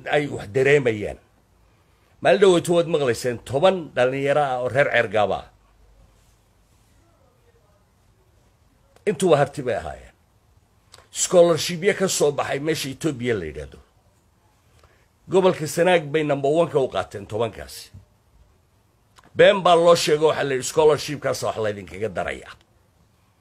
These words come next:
Iyagoo bartooda iska fadhiya scholarship-ka la kala qaybsaday, iyagii baa maalintii dambe lala hadlay, waxaa la yidhi waxba laydinma hayo. <laughs> Discrimination-ka daawo.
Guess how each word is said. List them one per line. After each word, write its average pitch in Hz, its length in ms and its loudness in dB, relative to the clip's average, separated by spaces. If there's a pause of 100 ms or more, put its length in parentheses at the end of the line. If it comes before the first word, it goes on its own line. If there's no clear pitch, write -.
(1300)
Iyagoo 139 220 -8
bartooda 147 380 -2
iska 127 200 -10
fadhiya 107 300 -10
scholarship-ka 120 600 -6
la 92 80 -6
kala 80 180 -12
qaybsaday, 170 400 -4
iyagii 185 260 0
baa 135 100 -4
maalintii 139 280 -4
dambe 123 200 -6
lala 143 220 0
hadlay, 156 220 -4
waxaa 123 140 -4
la 131 60 -4
yidhi 117 60 -4
waxba 120 160 -6
laydinma 117 380 -6
hayo. 82 220 -10 (1700)
<laughs> 90 160 -8 (640)
Discrimination-ka 139 960 -2
daawo. 65 320 -16